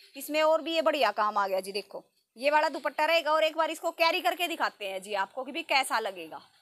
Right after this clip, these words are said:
ये देखो जी ये वाली look आएगी दुपट्टे की। अब आपके ऊपर कैसी लगेगी वो देख लेना, मेरे से थोड़ा सा अंदाजा लगा लेना, किसी पे कैसा लगता है, किसी पे कैसा। देखो जी,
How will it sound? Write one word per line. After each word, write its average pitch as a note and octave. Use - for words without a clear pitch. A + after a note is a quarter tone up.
ये D#4
देखो F4
जी C4+
ये D#4+
वाली F4+
look D#4+
आएगी B3+
दुपट्टे C4+
की। B3+
अब C#4
आपके D#4+
ऊपर E4+
कैसी E4+
लगेगी E4+
वो D4
देख D#4
लेना, D#4+
मेरे D#4+
से E4
थोड़ा C#4+
सा C#4
अंदाजा D4
लगा C4
लेना, A#3+
किसी -
पे D#4
कैसा A#3
लगता C#4+
है, E4+
किसी D4+
पे C#4
कैसा। G3+
देखो A3+
जी, G3